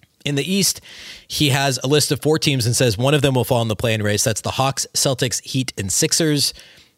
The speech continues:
I get that too. I, I don't even know that I would put the Hawks quite that high. I know they went to the conference finals last year, but I understand it. In the West, he calls this the West, uh, morass, or morass, I guess. I don't know. Nope, morass. Five teams, three spots above the play-in.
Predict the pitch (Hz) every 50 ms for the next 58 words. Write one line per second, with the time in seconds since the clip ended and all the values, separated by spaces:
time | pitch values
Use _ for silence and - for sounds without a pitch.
0 | _ _ - 110 110 - 117 - - 113 98 - - - - 156 156 156 156 151
1 | 143 - 120 113 - - - 117 127 135 143 135 127 120 120 120 117 117 113 110
2 | 110 90 - - - 104 - - 117 110 - - - - - - 135 135 135 -
3 | 151 135 120 120 123 123 117 98 95 98 107 117 123 123 123 120 113 110 - 127
4 | - 127 117 107 117 107 - - 120 113 110 107 104 113 110 101 - - 110 92
5 | 101 104 104 107 101 92 - - 120 113 110 107 - - - - - - - -
6 | - - - - - _ - 151 147 143 135 147 196 214 - - 190 143 - 165
7 | 165 151 165 160 - - - 147 127 113 135 151 175 - - - - _ - -
8 | - 127 123 120 120 110 - 120 120 127 127 135 147 151 131 107 95 - - -
9 | - - - - - _ _ - 113 110 107 123 135 123 107 101 95 - - 110
10 | 104 98 101 101 98 - 104 110 92 92 92 92 92 90 - - - - 120 123
11 | 131 - - - - 113 110 117 110 104 98 - - - - - - - - -
12 | 160 143 156 170 156 - 170 165 143 151 139 117 - - 131 156 160 - - -
13 | 147 139 135 - - - 135 117 117 127 131 131 123 117 - - 127 131 123 110
14 | 110 104 92